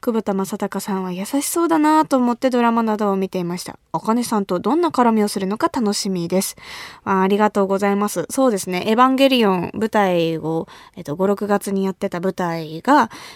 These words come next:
ワウワウで放送されるんですけど、こちら八月二日の十九時半からなので、ぜひ、あの、気になる方はそちらで見てくださったらなと思います。久保田さん、ほんとまんま優しい方ですよ。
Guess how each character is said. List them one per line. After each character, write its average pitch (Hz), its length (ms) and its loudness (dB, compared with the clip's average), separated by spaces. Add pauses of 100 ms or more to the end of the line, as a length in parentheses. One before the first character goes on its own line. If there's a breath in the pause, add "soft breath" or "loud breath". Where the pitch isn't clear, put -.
(100)
ワ 208 160 2
ウ - 20 2
ワ 208 160 2
ウ 208 60 0
で 185 260 2 (160)
放 185 220 -4
送 180 480 0
さ 180 160 -4
れ 180 140 0
る 180 120 -2
ん 160 60 -6
で 175 80 -10
す - 100 -12
け - 80 -12
ど、 - 220 -10
こ 254 100 -6
ち 254 140 -4
ら 233 40 -2
八 220 360 -2
月 294 520 -2
二 - 380 -8
日 214 140 0
の 208 140 2
十 220 200 0
九 233 120 0
時 226 100 -2
半 233 200 2
か 170 120 0
ら 165 80 -2
な 156 100 -2
の 151 140 -6
で、 160 180 -8 (360 loud breath)
ぜ 285 120 4
ひ、 269 300 6
あ 185 100 2
の、 180 140 -2
気 196 120 -2
に 185 120 2
な 185 120 2
る 180 80 -2
方 175 320 -6
は - 180 -4 (260 soft breath)
そ 185 120 -4
ち 175 140 -4
ら 165 140 0
で 165 120 -2
見 185 140 0
て 180 100 -2
く 180 120 -4
だ 180 100 -4
さ 190 120 -4
っ 175 100 -4
た 185 100 -2
ら 185 120 -2
な 240 220 2
と - 260 -8
思 170 260 -2
い 175 80 -2
ま 190 180 2
す。 - 280 0 (640 loud breath)
久 262 140 4
保 269 80 6
田 247 120 2
さ 202 180 2
ん、 190 260 -2
ほ 269 200 -2
ん 285 80 -2
と 285 100 0
ま 262 140 6
ん 262 100 2
ま 262 80 2
優 214 120 4
し 247 640 2
い 233 40 -4
方 226 240 -2
で 190 120 -2
す - 140 -8
よ。 156 140 -8